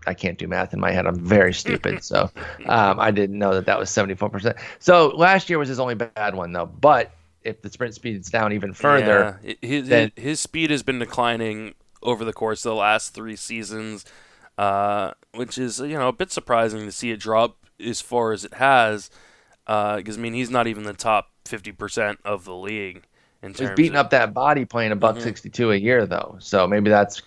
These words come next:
Speaker 1: kind of one of the casualties there, is
Speaker 2: Yeah.
Speaker 1: that the speed starts to, uh, tick away for a Freddie Galvis type.
Speaker 2: But, I mean, he is barreling the ball right now. Exit
Speaker 1: Smacking
Speaker 2: velocity
Speaker 1: it.
Speaker 2: is up, but, uh, it's up three percent, which would seem like a lot,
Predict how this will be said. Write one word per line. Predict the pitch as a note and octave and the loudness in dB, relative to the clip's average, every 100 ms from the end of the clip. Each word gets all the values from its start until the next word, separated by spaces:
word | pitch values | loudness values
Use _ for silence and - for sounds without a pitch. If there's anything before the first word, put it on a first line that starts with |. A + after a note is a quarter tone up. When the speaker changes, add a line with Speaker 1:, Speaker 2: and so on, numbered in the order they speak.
| _ | _
Speaker 1:
kind | A#2 G#2 | 2 2
of | G2 | 4
one | G#2+ | 4
of | G2 | 4
the | F#2+ | 2
casualties | A2 G#2+ G2 G2 F#2+ E2+ | 4 4 4 -2 -6 -4
there, | F#2 F#2+ | 0 2
is | F#2 | 2
Speaker 2:
Yeah. | G2+ | 0
Speaker 1:
that | G2+ | -2
the | G2+ | -4
speed | - G2+ F#2+ | 0 0 4
starts | G2 F2+ | 2 2
to, | - F#2+ | -8 -4
uh, | F#2 F2 - - _ _ | -2 -2 -4 -16 _ _
tick | - C3 G#2+ | 0 2 4
away | G#2 G#2+ A2+ A2 | 6 6 6 4
for | G2+ F#2+ - | -2 -4 0
a | G2 | 0
Freddie | - F#2 F2+ | 2 0 2
Galvis | F2 E2 F2+ - - | 2 2 0 -6 -4
type. | - - - _ _ - | -4 -4 -10 _ _ -8
Speaker 2:
But, | B2 | -8
I | A#2+ | -6
mean, | C#3 B2+ | -6 -6
he | E3 E3+ | -4 -2
is | B2 | -4
barreling | F2+ A#2+ B2 C3 A#2+ A#2 A2 | -6 0 4 4 4 0 -6
the | |
ball | G2+ G#2 G2+ | -2 0 0
right | G#2 G2 | 0 -2
now. | G#2 G2+ G#2 G#2 - | -4 -2 0 -2 0
Exit | B2 A#2 A2+ | 0 0 -2
Speaker 1:
Smacking | B2 | 2
Speaker 2:
velocity | A#2+ A#2 - A#2 A2+ A2 A2+ | 4 4 2 -4 -8 -6 -6
Speaker 1:
it. | A2+ | -6
Speaker 2:
is | F#2+ - | -8 -4
up, | A#2 A#2 - - | 2 2 0 -6
but, | A2 G#2 - _ _ _ _ _ - | -4 -4 -6 _ _ _ _ _ -14
uh, | A#2 G2 | -14 -12
it's | B2+ C3 | -12 0
up | D#3+ D3+ | 2 2
three | - - B2 B2+ C3+ | -2 -14 -8 -6 -6
percent, | - C3 - C3 C3+ - | -6 -6 -2 -2 -2 -6
which | A#2+ - | -12 -10
would | A#2+ | -8
seem | - C#3 D3 D3 | -6 -6 -6 0
like | C#3+ A#2+ - | 0 0 -2
a | |
lot, | A2 G#2 G2 A2 C3 | -4 -2 0 2 2